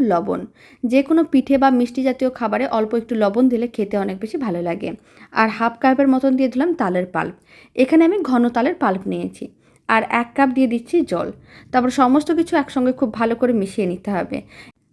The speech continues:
আর এই ব্যাটার বানানোর ভিডিওটা ডিলিট হয়ে গেছে, তাই আমি আপনাদের দেখাতে পারলাম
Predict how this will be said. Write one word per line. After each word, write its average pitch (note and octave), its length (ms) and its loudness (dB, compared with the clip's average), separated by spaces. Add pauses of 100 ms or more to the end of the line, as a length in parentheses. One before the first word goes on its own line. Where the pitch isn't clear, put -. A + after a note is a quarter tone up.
(160)
আর A3+ 120 6
এই B3 120 4
ব্যাটার G#3+ 380 2
বানানোর D4 380 6
ভিডিওটা B3+ 400 0 (100)
ডিলিট G#3+ 260 -2
হয়ে B3 200 2
গেছে, B3 200 0
তাই B3 220 0
আমি G#3+ 180 0
আপনাদের G#3 360 0
দেখাতে G3 340 -4
পারলাম F3 340 -4